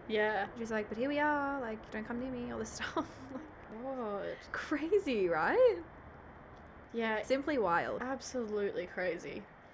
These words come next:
Speaker 1: I just
Speaker 2: Imagine
Speaker 1: don't
Speaker 2: being in the house. Like, imagine her life.
Speaker 1: I can't. That's cra-, for thirteen years. Thirteen.
Speaker 2: She's only, like, thirty-nine too. Like,
Speaker 1: Yeah.
Speaker 2: that's a lot of her life.
Speaker 1: Um, so much.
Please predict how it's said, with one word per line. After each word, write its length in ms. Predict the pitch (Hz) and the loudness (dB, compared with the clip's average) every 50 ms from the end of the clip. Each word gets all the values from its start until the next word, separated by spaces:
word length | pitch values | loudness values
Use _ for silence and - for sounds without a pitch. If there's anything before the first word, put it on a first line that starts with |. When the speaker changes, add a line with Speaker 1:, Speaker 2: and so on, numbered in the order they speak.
| - - | -10 -4
Speaker 1:
I 80 | - 233 | 2 4
just 140 | 330 381 | 6 8
Speaker 2:
Imagine 100 | 480 587 - | 8 8 6
Speaker 1:
don't 80 | 339 - | 6 6
Speaker 2:
being 220 | 233 220 226 233 | 4 4 4 2
in 100 | 240 240 | 2 0
the 60 | 233 | 0
house. 600 | 226 - - 160 160 107 - - - - - - - - - - - - - - - - - - - - - | -2 0 -2 -2 -2 -4 -6 -8 -10 -12 -12 -14 -14 -16 -18 -18 -18 -18 -18 -18 -18 -18 -18 -18 -18 -16 -12
Like, 120 | - - 262 | -2 2 4
imagine 320 | 262 269 285 285 370 330 | 6 6 6 6 4 4
her 140 | - 392 311 | 6 6 6
life. 340 | 220 - 98 71 - - - - - - - - - - - - - - - - - | 6 4 2 0 -2 -6 -12 -16 -18 -18 -18 -18 -18 -18 -18 -18 -18 -18 -18 -4 2
Speaker 1:
I 60 | 262 254 | 2 2
can't. 420 | 262 - 311 330 277 180 - - - - - - - - - - - - - - - - - - - - - | 2 4 4 4 4 2 0 -6 -12 -18 -20 -20 -20 -20 -20 -20 -20 -20 -20 -20 -18 -18 -20 -20 -18 -10 0
That's 200 | - 302 320 - | 2 2 2 2
cra-, 360 | - - 330 330 - - 277 285 | -2 2 2 2 4 4 2 0
for 160 | - - 415 | 4 4 4
thirteen 760 | 415 - - - 339 311 320 339 320 - 320 311 302 294 269 | 4 4 2 4 6 8 8 6 4 4 4 4 6 6 4
years. 640 | 247 233 240 240 220 180 - - - - - - - - - - - - - - - - - - - - - - - - - - - - - - - - - - - - - | 4 4 4 4 4 2 0 -2 -8 -12 -12 -14 -14 -16 -18 -18 -18 -18 -20 -20 -20 -20 -20 -20 -20 -20 -20 -20 -20 -20 -20 -18 -18 -18 -18 -20 -20 -20 -20 -20 -20 -18 0
Thirteen. 480 | - 285 277 285 - 262 240 240 202 - - - - - - - - - - | 4 6 6 6 4 2 0 0 0 -2 -6 -12 -16 -18 -18 -18 -16 -14 -8
Speaker 2:
She's 120 | - 269 285 | -4 2 2
only, 200 | 302 339 403 415 | 4 4 4 2
like, 160 | 440 453 427 - | 2 0 0 2
thirty-nine 540 | - 320 330 339 349 262 220 226 226 220 214 | 2 4 4 4 2 2 2 2 2 0 -2
too. 280 | - 220 220 214 185 165 | 0 0 0 2 4 4
Like, 120 | 269 285 277 | 4 4 4
Speaker 1:
Yeah. 100 | - - - - | 2 0 0 -2
Speaker 2:
that's 140 | - - | 0 0
a 40 | 320 | 0
lot 160 | 302 285 277 302 | 2 4 6 4
of 80 | 311 - | 6 6
her 100 | 339 277 | 6 4
life. 300 | 196 165 220 294 285 - - | 6 8 10 10 10 10 6
Speaker 1:
Um, 140 | 240 220 - - | 4 4 2 -4
so 360 | - - - - 285 320 359 | -6 -4 0 4 8 8 10
much. 300 | 302 285 349 370 - - | 10 10 10 10 10 8